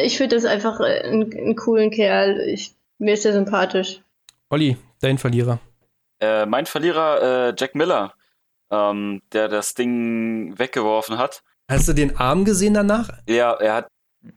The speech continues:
Speaker 3: hat ja eine, eine Armpump-O P gehabt die Woche. Also alle, die Motorrad fahren, ich glaub, jeder hat das schon mal irgendwie erlebt, äh, mal, manchmal mehr, manchmal weniger,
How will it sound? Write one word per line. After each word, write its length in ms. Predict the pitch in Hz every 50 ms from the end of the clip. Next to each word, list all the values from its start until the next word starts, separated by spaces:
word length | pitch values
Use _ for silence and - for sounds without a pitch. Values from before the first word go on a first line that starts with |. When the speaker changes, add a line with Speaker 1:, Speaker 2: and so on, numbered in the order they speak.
| _ _ _ _ _ 104
Speaker 3:
hat 180 | 120 113 110 -
ja 60 | 120
eine, 140 | 110 110 110
eine 180 | 107 107 107
Armpump-O 580 | - 90 127 165 165 - 165 156 165 170 98 135
P 220 | - - 156 165
gehabt 340 | 165 170 165 170 175 - -
die 100 | 165 156
Woche. 340 | 151 156 160 - 190 185 185 - _ _ _ _ _
Also 280 | - 101 92 95 92 - - _ _ _ _ _ _ _ _
alle, 160 | 113 123 120
die 80 | 113 117
Motorrad 480 | 117 113 - - 120 135 147 151 135 139 - _ _
fahren, 680 | - - - - - 104 107 131 147 147 143 131 113 -
ich 100 | - -
glaub, 180 | - 107 98 -
jeder 220 | 101 107 123 110
hat 140 | 107 110 -
das 120 | 104 -
schon 160 | - - 113 110
mal 160 | 110 107 104
irgendwie 760 | 92 104 113 123 123 110 - 104 110 117 120 120 120 117 -
erlebt, 600 | - - 98 98 107 131 139 - _ - - -
äh, 160 | 104 110 107
mal, 260 | 104 104 104 104 101
manchmal 340 | 98 101 110 - - 107 101
mehr, 200 | 98 101 117 131
manchmal 340 | 123 117 110 - 110 101 90
weniger, 420 | 107 117 131 131 120 131 123 -